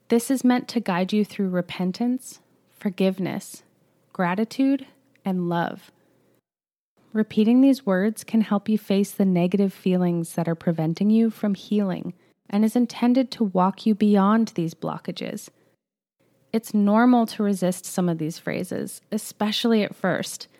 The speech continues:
I have struggled with each individual one, and sometimes all of them when practicing. Keep the translation in mind and let that be your intention, to make right with yourself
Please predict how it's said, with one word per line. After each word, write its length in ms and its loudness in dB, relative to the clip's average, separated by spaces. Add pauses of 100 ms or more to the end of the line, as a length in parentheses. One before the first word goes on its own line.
(1400)
I 140 2
have 140 0
struggled 480 2
with 240 -2
each 260 2
individual 640 0
one, 380 -6 (120)
and 160 -4
sometimes 540 2 (140)
all 200 2
of 140 0
them 240 -4
when 160 -6
practicing. 680 -8 (1400)
Keep 340 -4
the 80 0
translation 840 2
in 160 -2
mind 440 -6 (100)
and 160 0
let 160 0
that 180 0
be 100 2
your 200 4
intention, 720 -4 (480)
to 140 -2
make 300 0
right 260 -2
with 240 -6
yourself 720 -2